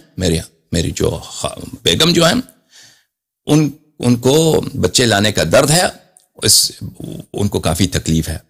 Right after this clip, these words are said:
تو اس وقت، وہی وقت حضرت رسول پاک صلی اللہ علیہ وآلہ وسلم تشریف لائے اور انہوں نے اپنے چچا کا ہاتھ لیا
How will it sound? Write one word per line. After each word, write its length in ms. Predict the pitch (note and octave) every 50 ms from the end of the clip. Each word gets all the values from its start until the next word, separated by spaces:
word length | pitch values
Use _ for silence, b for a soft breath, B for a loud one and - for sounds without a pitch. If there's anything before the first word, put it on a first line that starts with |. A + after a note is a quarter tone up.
| _ - -
تو 240 | - A2+ C#3+ D#3+ D#3+
اس 200 | - - A2+ -
وقت، 320 | B2+ C3+ C#3 - - - -
وہی 200 | A2 G#2+ B2 C#3
وقت 320 | C#3+ D#3+ D#3 - - -
حضرت 260 | F#2+ F2+ - A2+ - B2
رسول 320 | - F#2 - - G#2 -
پاک 260 | - - F2+ F#2+ F2
صلی 180 | - - F2 F2
اللہ 160 | E2+ F2 F2
علیہ 200 | F#2 F2+ E2+ E2+
وآلہ 180 | E2 D#2 D#2+ D2
وسلم 340 | D#2+ - - E2+ G#2 G#2+
تشریف 400 | E2+ D2 D2 - - - - -
لائے 200 | - A2 A2+ A2 A2 - - - _ _ - B B B B B B B B B B B B B B _ _ _ _ - G#2+
اور 140 | A#2 C3 -
انہوں 320 | - A2+ A2 G2+ G2 G#2 A#2
نے 100 | C3+ -
اپنے 200 | C3+ - - F#2
چچا 280 | - - E2+ - F#2+
کا 120 | G2 - F2
ہاتھ 340 | E2 - D2+ D#2+ F#2+ - B2+
لیا 220 | D3 D#3 - E2+